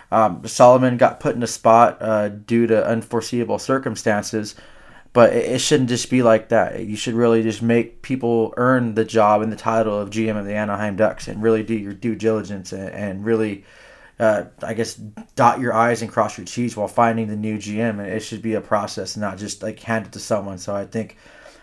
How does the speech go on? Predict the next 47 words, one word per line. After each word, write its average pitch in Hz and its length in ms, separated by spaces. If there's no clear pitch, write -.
the 131 180
owners 135 440
and 120 140
the 110 60
team 123 360
and 117 80
the 120 80
organization 113 580
really 113 280
have, 107 560
um, 90 580
they 123 140
really 139 280
have 117 320
to 113 60
do 120 300
their 104 140
homework 107 340
on 101 100
this 107 220
one 104 180
and 107 240
find 117 360
the 107 60
right 107 300
person 113 300
for 107 120
the 104 100
job 107 400
that's 95 260
gonna 107 300
boost 147 320
the 117 60
Ducks 110 360
into 110 540
what 113 200
we 120 140
all 110 140
want 113 200
them 110 120
to 90 60
be, 127 180
a 101 80
Stanley 107 380
Cup 107 340
team 127 380
again. 98 440